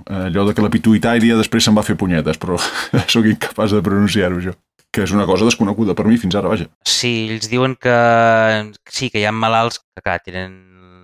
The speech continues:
Speaker 2: lesió de l'hipotàlam, no? Suposo que deu ser, eh, o l'hipòfisi, i són pacients que, potser, també venen, eh, hipotensos, amb hiponatrèmia,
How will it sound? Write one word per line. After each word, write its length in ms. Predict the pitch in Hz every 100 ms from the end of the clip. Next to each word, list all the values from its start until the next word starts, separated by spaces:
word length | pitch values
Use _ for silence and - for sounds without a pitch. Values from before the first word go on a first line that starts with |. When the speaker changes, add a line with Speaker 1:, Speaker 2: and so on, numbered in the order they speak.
| 90 92
Speaker 2:
lesió 480 | 95 95 98 101 98 95 92 92 - _ _ _
de 140 | 92 92
l'hipotàlam, 560 | 95 104 98 107 117 104
no? 140 | 135
Suposo 320 | - - 92
que 80 | 95
deu 80 | 85
ser, 220 | - 139 _ _ _ _
eh, 280 | 95 95 92 90
o 80 |
l'hipòfisi, 540 | 92 - 110 110 135 214 _ _ -
i 80 | 104 -
són 180 | - 104
pacients 320 | - - 107
que, 160 | - 117
potser, 400 | 113 104 101 107
també 160 | 107 107
venen, 240 | 113 113
eh, 240 | 110 104 104
hipotensos, 840 | 107 - 123 - 123 120 117 117
amb 160 | 113 104
hiponatrèmia, 720 | 107 101 120 127 120 120